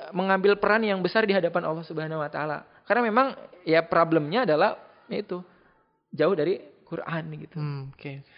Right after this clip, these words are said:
Speaker 1: Nah, maka dijauhkanlah Islam kemudian dari, dari Quran. Dan hari ini efeknya apa? Ya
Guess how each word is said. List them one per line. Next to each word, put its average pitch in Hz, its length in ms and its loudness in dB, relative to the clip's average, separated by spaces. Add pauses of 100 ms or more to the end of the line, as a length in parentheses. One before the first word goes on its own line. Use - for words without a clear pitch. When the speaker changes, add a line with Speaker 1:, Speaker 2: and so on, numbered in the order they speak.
(100)
Speaker 1:
Nah, 143 260 -6
maka 139 220 -4
dijauhkanlah 214 500 2
Islam 226 300 -2
kemudian 208 380 2
dari, 185 280 -2 (140)
dari 156 200 -4
Quran. 151 640 -12
Dan 151 180 -4
hari 170 240 -2
ini 247 120 -2 (500)
efeknya 262 420 2
apa? 233 240 0 (280)
Ya 147 360 -4